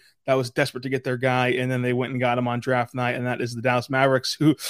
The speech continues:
uh, we all thought were gonna get Mo Bamba, uh, entering the night, and then all of a sudden, boom, they went and got Luka Doncic from the Atlanta Hawks. So, uh, it can happen, uh, but you, you don't really think that there's a,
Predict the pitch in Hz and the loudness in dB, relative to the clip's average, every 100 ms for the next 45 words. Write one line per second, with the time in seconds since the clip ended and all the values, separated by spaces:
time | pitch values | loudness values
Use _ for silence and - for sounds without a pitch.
0 | - - 151 147 143 151 156 156 180 - | -12 0 4 4 2 4 10 10 10 8
1 | 156 143 143 143 139 143 147 135 147 156 | 6 6 4 4 2 4 2 4 4 4
2 | 170 139 120 139 127 135 147 147 143 135 | 6 6 4 0 -2 0 0 0 -2 0
3 | 151 147 131 127 127 127 - 135 127 120 | 2 2 0 -4 -4 -6 -4 -2 -2 -2
4 | 135 131 123 123 123 127 127 120 123 120 | -2 -2 -2 -2 -2 -4 -6 -4 -2 -4
5 | 127 127 123 120 127 - 127 127 127 127 | -8 -6 -6 -6 -10 -12 -12 -10 -8 -8
6 | 117 120 123 - - 127 127 - _ _ | -8 -6 -6 -6 -6 0 0 -2 _ _
7 | _ 131 131 - 151 - 160 190 190 233 | _ 2 2 2 -2 0 2 4 2 2
8 | 233 269 269 - _ _ _ _ - 139 | 0 0 0 -4 _ _ _ _ -10 -8
9 | 127 151 147 - _ _ 160 160 175 170 | 2 4 4 0 _ _ -10 -8 -4 6
10 | 185 170 175 170 - 175 156 156 143 139 | 8 8 6 4 2 -4 -2 -2 0 0
11 | 127 | 0